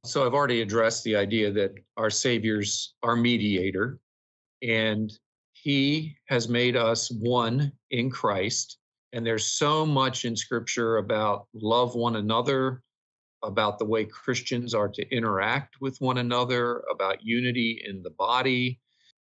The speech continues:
And in particular, and I address this in my little booklet, Help, I'm in a Conflict, Ephesians four, one to three says, "Endeavoring to keep the unity of the Spirit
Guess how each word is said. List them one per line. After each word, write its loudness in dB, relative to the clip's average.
And 0
in -4
particular, -2
and -6
I 0
address 0
this -2
in 0
my 0
little 0
booklet, -2
Help, 0
I'm 0
in -2
a -4
Conflict, -4
Ephesians -4
four, 0
one -2
to -2
three -2
says, -2
"Endeavoring 0
to -4
keep -4
the -10
unity -2
of -4
the -10
Spirit -2